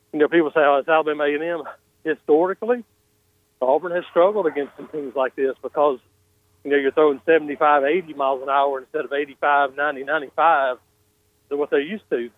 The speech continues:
So it can be a, it can be a tough transition just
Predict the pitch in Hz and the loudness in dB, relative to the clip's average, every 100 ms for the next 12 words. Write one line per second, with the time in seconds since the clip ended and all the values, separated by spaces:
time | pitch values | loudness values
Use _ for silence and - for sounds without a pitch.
0 | _ 143 139 139 180 202 202 185 175 _ | _ 0 0 0 -2 0 2 2 0 _
1 | _ _ 160 226 202 185 156 - 175 165 | _ _ -2 -2 2 4 2 2 0 0
2 | _ _ 180 170 143 160 180 - 139 135 | _ _ -2 -2 -2 -6 -8 -8 -12 -12
3 | - _ _ _ _ _ _ - 151 | -18 _ _ _ _ _ _ -4 -4